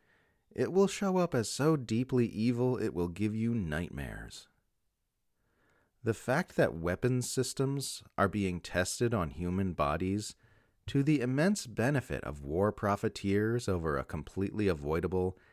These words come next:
and deliberately provoked war is one of the most depraved things you could possibly imagine,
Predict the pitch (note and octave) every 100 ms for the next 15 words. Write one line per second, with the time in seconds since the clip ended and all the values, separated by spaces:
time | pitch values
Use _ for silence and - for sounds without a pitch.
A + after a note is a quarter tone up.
0 | _ - C3 A#2 G#2+ F#2 F2 D#2+ F#2+ F2
1 | E2+ - D#2+ D#2+ D#2 - C#2+ C#2+ D2+ D#2+
2 | E2+ - _ _ _ _ _ A#2 C#3 F3
3 | F3 B2 G2+ G2 - E2+ - F2+ E2+ E2+
4 | E2 - - E2 E2 D#2+ F2 - D2+ -
5 | C2+ C#2+ D#2 D2 B1+ A#1+ A#1+ A#1+ B1+